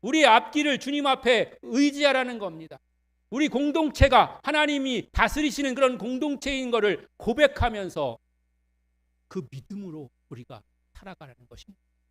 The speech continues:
힘들고 어려울 때도 있지만 그런 은혜가 오늘 졸업하고 또한 입학하는 그런 모든 분들에게 함께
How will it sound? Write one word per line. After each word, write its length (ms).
힘들고 340
어려울 240
때도 260
있지만 600
그런 500
은혜가 720
오늘 260
졸업하고 840
또한 220
입학하는 600
그런 240
모든 420
분들에게 640
함께 520